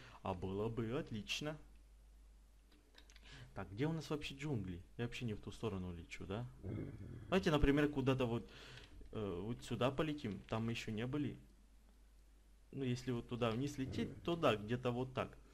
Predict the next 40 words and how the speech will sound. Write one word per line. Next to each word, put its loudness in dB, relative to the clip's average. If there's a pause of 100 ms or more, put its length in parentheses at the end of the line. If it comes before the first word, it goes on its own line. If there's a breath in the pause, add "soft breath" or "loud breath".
(340 loud breath)
Вдруг 6
там 4
хотя 6
бы 6
та 2
же 6
глиняная 8
биома, 6
то -2
есть -4
нам 2
еще 0
там 0
пару 6
биомов 4
есть, 0
которые 2
мы -2
не, 0
не 4
нашли. 4 (720 loud breath)
Если 0
мы 2
найдем, 0
ребят, 0
то 2
уже 4
будет -2
нормально. 0 (2000)
Чармиллион, 4 (760)
куча -2
вас. 0
О, 8
это, 0 (100)
ну -2
это 0
походу -4
в -8
земле, 0
да? 2